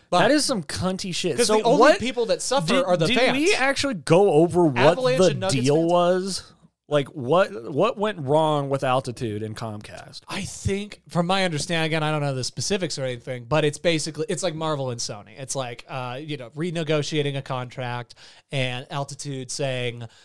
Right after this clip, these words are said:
Speaker 1: um, or, you know, Xfinity probably, uh, uh, actually, it's kind of probably more like a, like a apartment, um, lease or something like that, where, okay, it's been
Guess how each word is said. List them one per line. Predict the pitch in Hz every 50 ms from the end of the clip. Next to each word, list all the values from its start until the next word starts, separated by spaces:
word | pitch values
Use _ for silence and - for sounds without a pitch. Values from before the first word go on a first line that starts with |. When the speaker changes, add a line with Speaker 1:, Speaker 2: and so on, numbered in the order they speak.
| _ _ _ _ -
Speaker 1:
um, | - 131 131 123 113 113 110 107 104 - _ - 175
or, | 147 143 135 131 135
you | 160 156 139
know, | 123
Xfinity | 120 160 143 - - 160 156 151 143 147 147
probably, | 143 139 143 135 127 139 131 131 151 202
uh, | 190 202
uh, | 226 214 190 175 175 208
actually, | 202 - - 196 175
it's | 151 - - - -
kind | - 165 165 139
of | 135 - _ -
probably | - 147 147 139 131
more | 127 131 131 127
like | 127 127 120 113 -
a, | 117 113 110 113 -
like | 127 113 117
a | 117 110 110 -
apartment, | 123 - 143 135 143 139 117 113 117 _ - _ _ 151
um, | 160 131 123 113 110 110 110 117 135 151
lease | 143 135 139 127 113 -
or | 135
something | 120 - 127 127 120
like | 113 110 -
that, | - 120 104 107 -
where, | 151 131 120 113 110 - - - _ _ -
okay, | 175 180 165 190 180 165 160
it's | 156 151
been | - - 165 156 151 143